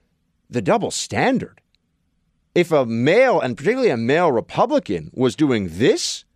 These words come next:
by the way, I'm not even getting into the thruple stuff, which I didn't even know what that was. It's like a threesome couple. You're a three-person couple, so you all get to have sex with each other. I mean,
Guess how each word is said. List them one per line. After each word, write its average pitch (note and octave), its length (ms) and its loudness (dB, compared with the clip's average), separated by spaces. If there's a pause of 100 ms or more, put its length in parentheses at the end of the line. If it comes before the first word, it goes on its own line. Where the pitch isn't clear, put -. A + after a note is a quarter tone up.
(320)
by F#4+ 120 -4
the F4+ 80 -2
way, - 80 -2
I'm C#4+ 100 -2
not E4 140 2
even G3+ 160 -4
getting F#3+ 180 0
into B3 160 -2
the A#2+ 80 -6
thruple D#3+ 640 -2
stuff, G3 340 0
which G#2+ 120 -6
I B2 40 -2
didn't F#3 100 2
even E3 100 -2
know C#3+ 80 -2
what A#2 80 -4
that G#2 120 -2
was. A#2+ 240 2
It's F2+ 120 -10
like G#2 100 -8
a F#2 60 -12
threesome C#3 500 -4
couple. D3+ 560 -2 (400)
You're F#2+ 160 -4
a F2+ 60 -4
three-person C#3 640 -4
couple, C#3 300 -2
so F#2+ 120 -8
you F#2 120 -4
all A#2+ 140 2
get B2 140 -4
to B2 80 -6
have A#2+ 120 -8
sex A#2+ 240 -4
with A#2+ 120 -6
each B2 180 -4
other. B2 240 0
I A#2 40 2
mean, A2 180 -4